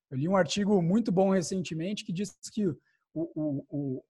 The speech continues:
o, uma análise de como as federações esportivas, se não entenderem o seu posicionamento, vão morrer, porque o esporte não depende de uma organização esportiva.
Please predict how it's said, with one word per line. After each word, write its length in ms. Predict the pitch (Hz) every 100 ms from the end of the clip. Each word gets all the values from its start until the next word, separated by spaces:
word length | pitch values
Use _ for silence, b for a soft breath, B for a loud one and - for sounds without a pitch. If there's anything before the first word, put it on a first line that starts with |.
| _ -
o, 240 | 151 147
uma 140 | 156
análise 420 | 160 165 185 170 160
de 100 | 165
como 260 | 185 220
as 140 | 220 -
federações 640 | 180 185 170 - 175 151
esportivas, 880 | 143 170 147 - 196 233 147 117 - _ _ _ _
se 220 | - 180
não 480 | 165 214 262 269 - _
entenderem 600 | 190 185 196 175 160 160
o 60 | 151
seu 160 | 180 170
posicionamento, 840 | 170 143 170 160 175 214 269 269
vão 140 | 190 226
morrer, 420 | 269 202 247 262 _ -
porque 180 | 147
o 40 | 196
esporte 400 | 196 214 220 208
não 160 | 233
depende 360 | 254 240 220 226
de 60 | 202
uma 120 | 180
organização 440 | 165 156 160 160
esportiva. 560 | 143 160 147 139 113